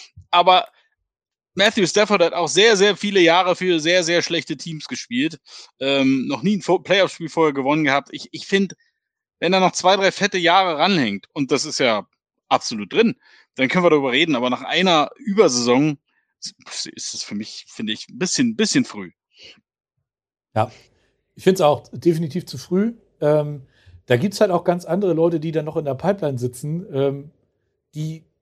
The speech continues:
Speaker 2: halt deutlich mehr geleistet haben schon, ne? Da muss man dann eben auch einen,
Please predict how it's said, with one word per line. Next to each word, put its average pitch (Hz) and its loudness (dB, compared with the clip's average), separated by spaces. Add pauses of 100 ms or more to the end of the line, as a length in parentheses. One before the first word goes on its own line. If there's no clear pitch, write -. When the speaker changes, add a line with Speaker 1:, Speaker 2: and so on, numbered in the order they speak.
(220)
Speaker 2:
halt 165 2
deutlich 185 2
mehr 220 0
geleistet 131 -2
haben 113 2
schon, 107 -4
ne? 190 2
Da 139 2
muss 165 -6
man 180 2
dann 170 0
eben 156 -2
auch 165 2
einen, 151 -2